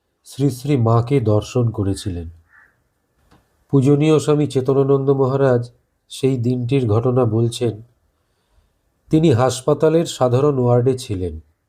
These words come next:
একটি বড় ঘর, তাতে কুড়িটি শয্যা। মহারাজের বেড নাম্বার ছিল চার কি পাঁচ। ওপরে পাখা ছিল। প্রত্যক্ষদর্শীদের কাছ থেকে জানা যায়, যিনি নড়তে পারেন না,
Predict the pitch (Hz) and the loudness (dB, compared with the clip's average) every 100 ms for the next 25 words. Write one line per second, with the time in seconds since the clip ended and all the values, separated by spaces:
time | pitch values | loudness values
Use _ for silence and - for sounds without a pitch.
0 | _ _ _ - 120 151 110 113 127 131 | _ _ _ -10 -6 -2 2 4 4 2
1 | 87 117 139 160 _ _ _ _ - 123 | 2 0 0 -4 _ _ _ _ -6 -4
2 | 123 143 - 151 165 165 151 - 104 82 | -2 -4 -2 -2 -2 -2 -4 0 0 -2
3 | 95 82 - _ _ _ _ _ _ 107 | -8 -8 -12 _ _ _ _ _ _ -2
4 | 113 143 160 156 165 120 127 127 143 147 | 2 4 2 0 -2 0 0 0 -2 0
5 | 156 156 - 165 170 - - 123 131 135 | 2 0 -2 -4 -4 -4 0 2 2 -2
6 | - 139 120 101 87 - - _ _ _ | -6 -8 -4 -6 -6 -10 -16 _ _ _
7 | _ _ 151 147 170 170 - 123 151 127 | _ _ -4 0 2 2 2 0 2 -2
8 | - 90 80 _ _ _ _ _ _ _ | -4 -8 -8 _ _ _ _ _ _ _
9 | _ - 156 156 - 180 - 175 143 151 | _ 0 0 0 0 0 0 0 0 0
10 | - 160 165 151 151 123 - 151 151 117 | -2 -2 0 2 0 0 -4 -4 0 0
11 | 110 131 131 143 117 120 - _ _ _ | 0 0 2 2 2 -2 -8 _ _ _
12 | _ _ 123 120 156 170 131 139 123 170 | _ _ -8 -4 -2 0 2 2 2 0
13 | 156 165 170 175 156 113 113 | 2 2 0 0 2 0 -2